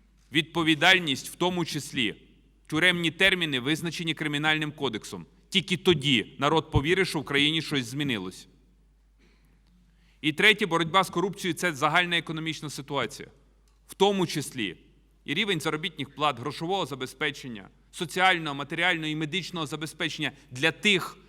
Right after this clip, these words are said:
хто воює проти мафії. Мафії, яка має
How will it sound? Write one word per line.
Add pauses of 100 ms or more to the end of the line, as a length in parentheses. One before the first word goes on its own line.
хто
воює
проти
мафії. (720)
Мафії,
яка
має